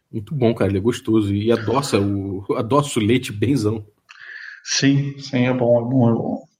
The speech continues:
Speaker 1: Isso aí, bom dia. Bom, a gente vai falar hoje sobre serra elétrica.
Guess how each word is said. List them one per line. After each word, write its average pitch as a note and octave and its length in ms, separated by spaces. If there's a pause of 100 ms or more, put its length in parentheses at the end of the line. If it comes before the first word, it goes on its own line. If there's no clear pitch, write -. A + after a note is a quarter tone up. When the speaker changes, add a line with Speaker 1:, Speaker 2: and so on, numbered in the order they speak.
(280)
Speaker 1:
Isso - 140
aí, C3 140
bom E3 180
dia. C3+ 260
Bom, C#3+ 320
a C3+ 60
gente F3+ 300
vai F3 280 (400)
falar C3 440
hoje D#3+ 400 (240)
sobre C#3 920
serra D3+ 500
elétrica. B2 680